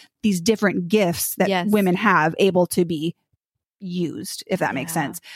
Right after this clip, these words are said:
Speaker 1: Okay, so now let's dive into what biblical womanhood is. I just wanna read, it's a kind of large chunk, but it's just, you know, it's just the word of God. So,
Speaker 2: Yeah.
Speaker 1: um, uh, thir-, verses thirteen to twenty-five.
Speaker 2: <laughs> It is the word of God. <laughs> We like it. <laughs>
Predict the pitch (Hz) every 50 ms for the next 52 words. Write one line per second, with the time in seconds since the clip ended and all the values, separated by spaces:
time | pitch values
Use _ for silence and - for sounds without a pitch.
0 | - - - - 240 247 240 - 247 233 240 262 302 320 302 - 262 247 233 233
1 | 233 226 214 202 185 180 180 208 185 - 202 208 196 196 190 - - 196 185 185
2 | 180 185 185 196 175 165 - - 185 175 160 160 165 - - 202 233 294 285 -
3 | 285 247 202 190 180 190 185 185 180 185 - - 220 - 226 220 202 190 196 190
4 | 185 185 180 - - - 202 180 175 - 180 180 208 - - 185 - - - -
5 | _ _ _ _ _ - 240 254 202 170 180 - - 175 - - 175 180 180 170
6 | 165 - - 175 156 151 - - - 170 160 175 - - 202 202 196 220 262 233
7 | 220 208 208 208 - - _ - - - _ _ - - 196 190 190 196 190 -
8 | - 233 233 - 214 - 214 254 - 220 208 311 247 254 - 269 349 320 - 285
9 | 269 240 247 233 214 180 185 160 - - - - 208 208 233 254 247 254 254 254
10 | 240 247 214 208 202 - - 480 494 - - 480 - - 453 320 - - 262 277
11 | 262 240 233 233 - 254 254 240 - - 254